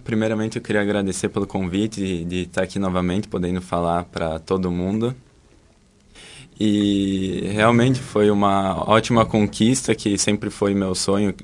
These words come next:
estar numa instituição, ah, com, de excelência, que é conhecida por ter os melhores professores, os melhores alunos,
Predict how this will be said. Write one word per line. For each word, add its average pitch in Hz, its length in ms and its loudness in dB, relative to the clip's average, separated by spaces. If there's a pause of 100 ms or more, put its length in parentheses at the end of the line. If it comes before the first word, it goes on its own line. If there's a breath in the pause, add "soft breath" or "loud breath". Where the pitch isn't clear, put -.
estar - 300 2
numa 92 220 2
instituição, 90 880 -2 (500 loud breath)
ah, 85 580 4 (120)
com, 92 340 2 (100)
de 90 140 2
excelência, 98 720 4
que - 140 -2
é - 20 0
conhecida 98 480 0
por 98 180 -2
ter 95 460 0 (420 loud breath)
os 87 120 -4
melhores 90 340 4
professores, 98 760 2
os 87 120 0
melhores 90 420 4
alunos, 98 680 0